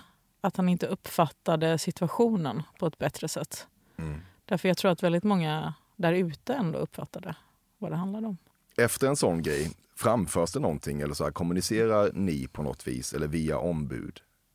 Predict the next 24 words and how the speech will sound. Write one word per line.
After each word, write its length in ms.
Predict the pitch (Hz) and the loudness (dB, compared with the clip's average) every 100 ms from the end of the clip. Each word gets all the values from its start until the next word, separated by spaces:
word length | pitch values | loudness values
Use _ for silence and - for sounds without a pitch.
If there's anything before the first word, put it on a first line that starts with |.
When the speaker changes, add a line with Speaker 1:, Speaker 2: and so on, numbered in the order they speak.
| _ _ _ _ - | _ _ _ _ -6
Speaker 2:
Eller 200 | 80 80 | -2 0
är 120 | 76 | 0
det 60 | 71 | -2
bara, 260 | 71 67 | -2 -4
det 160 | 64 80 | -4 -2
är 20 | |
bara 140 | 80 | -2
tyst 460 | 73 85 - - - | -2 -4 -4 -8 -10
tills 280 | - 73 - - | -10 -10 -10 -16
ni 160 | - | -10
ses 300 | 78 78 69 | -6 -4 -4
nästa 260 | 78 73 78 | -4 -4 -4
gång 200 | 78 71 | -4 -4
i 40 | |
någon 160 | 62 64 | -6 -8
märklig 480 | 55 62 73 71 69 | -8 -6 -4 -4 -8
studio 440 | - 67 60 - - - | -6 -6 -6 -10 -14 -12
och 100 | 73 | -8
så 60 | |
lo-, 400 | 69 - - - | -6 -8 -12 -14
kör 140 | - 69 | -8 -6
man 120 | 67 | -4
på 160 | 82 | -2
bara? 200 | 78 - | -4 -6